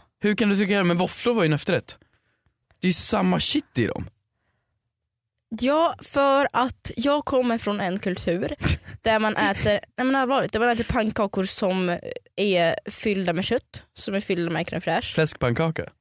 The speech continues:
Speaker 2: Nej, alltså istället för att ha sylt i dem och rulla ihop dem så har jag köttfärs i dem.
Speaker 1: Vänta, va? Har du köttfärs i pannkakor?
Speaker 2: Mm. Vet du hur gott det är?
Speaker 1: Nej.
Speaker 2: Jo, jo, jo, på riktigt.
Speaker 1: Men det är ju sött.
Speaker 2: Nej, pan-, du?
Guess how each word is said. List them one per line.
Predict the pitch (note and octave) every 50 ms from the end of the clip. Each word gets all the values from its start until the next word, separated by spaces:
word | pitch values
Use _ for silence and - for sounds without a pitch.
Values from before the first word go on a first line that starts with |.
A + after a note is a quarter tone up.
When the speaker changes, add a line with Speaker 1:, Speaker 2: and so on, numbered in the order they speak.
| _ _ _ _ _ _ _ _ -
Speaker 2:
Nej, | A#3 B3+ C#4 E4+ - -
alltså | - - B3+ C#4 - C#4 C4 B3+ A#3+ A#3+ A#3+ A#3 G#3 - - _ _ -
istället | A#3+ B3 - - C4+ C4+ C#4 -
för | C4
att | A#3+ A3 -
ha | - A3+
sylt | A3+ - - C#4 B3+ G#3+ G3 - -
i | D#3+
dem | - G2 F#3 F#3+ - -
och | - G#3
rulla | G3 F#3 F3+ F3+
ihop | G#3 A3 G#3+ -
dem | - - - G#3
så | - -
har | G#3 G#3
jag | G3 G3
köttfärs | - A3 G#3 - - G#3 G3+ -
i |
dem. | - - - - _ _ _ _ _ _ _ _ _ _ _ _ _ _ _ _ -
Speaker 1:
Vänta, | A#2+ A2 -
va? | G#2 A#2+
Har | D3 E3+ C#3+ B2+
du | B2
köttfärs | - - - F3+ - - - - F3+
i | -
pannkakor? | - F3+ E3 A#2+ - F3+ F3+ E3 - - -
Speaker 2:
Mm. | A3 A3+ A3 A3+ A#3 - _ _ _ _ -
Vet | - A#3 A#3+
du | - A3+
hur | G#3+
gott | A3 B3 A3+ - -
det | A3 A3+
är? | G#3+ G#3 - _
Speaker 1:
Nej. | - A#2 A2 G#2+ G#2+ G#2+ A2 A2 G#2+ G#2+ G#2+ G#2 G#2 G#2 G#2 G2
Speaker 2:
Jo, | - B3 D4 F#4+ A4 - _ _ _ -
jo, | C4+ C#4+ D4+
jo, | B3+ G3+
på | - - -
riktigt. | A#3+ A#3 - A#3 G#3+
Speaker 1:
Men | G3+ - - D3
det | E3+
är |
ju | E3+
sött. | - - - - E4+ D4 - - _ _ - - - - - _ _ _ _ _ _ _ _ _ _ _ _ _ _
Speaker 2:
Nej, | - G#3+ A#3 A3
pan-, | G3 - F#3+ A#3 A3+ - - _ _ _ _ _ _ -
du? | A#3+ C#4+ F4+